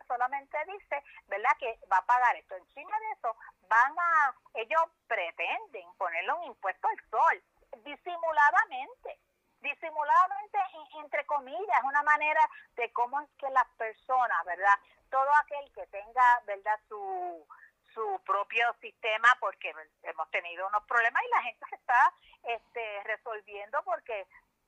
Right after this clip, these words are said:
ahora mismito falta un par de semanas para que empiece la próxima temporada de huracán y tenemos que ser realistas. Todavía nuestro sistema eléctrico está frágil. Nadie dice. Ahora mismito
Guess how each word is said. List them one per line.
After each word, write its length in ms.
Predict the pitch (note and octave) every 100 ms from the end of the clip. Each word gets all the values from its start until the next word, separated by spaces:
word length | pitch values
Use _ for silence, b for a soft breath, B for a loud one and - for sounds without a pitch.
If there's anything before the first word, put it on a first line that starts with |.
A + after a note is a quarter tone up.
| _ -
ahora 260 | G3+ B3+
mismito 420 | F4 F4 C4 - A4+ G4+
falta 260 | D#4+ - E4 D#4
un 60 | B3
par 200 | A#3 G3+
de 100 | D#4
semanas 340 | - D4+ A3+ C4+
para 120 | D#4
que 80 | F4
empiece 340 | - G3+ B3+
la 220 | C#4+ B3 -
próxima 380 | G3 - B3 C4+
temporada 540 | D#4+ D4+ B3+ F#3 F#3
de 60 | A#3+
huracán 540 | D#4+ F4+ F3 D3+ - - _ b b
y 120 | C4+ B3
tenemos 320 | A#3 G3 G#3+
que 100 | D4
ser 160 | - E4+
realistas. 640 | F#4+ F#4+ G#4+ B3 - A4 A3+ _ _
Todavía 400 | - G#3+ G3 F#3+ G3
nuestro 240 | - D#4 -
sistema 300 | B3+ C#4 C#4+
eléctrico 460 | B3 G3 - C#4 E4+ F4+
está 240 | B3 - A3
frágil. 560 | - F#3 F#3 - A4 - _ _ _ _ _
Nadie 340 | G3+ G#3 A3 D4
dice. 460 | A3+ B3 G4 - C4+ - -
Ahora 200 | A3 B3 E4+
mismito 300 | F4 D4+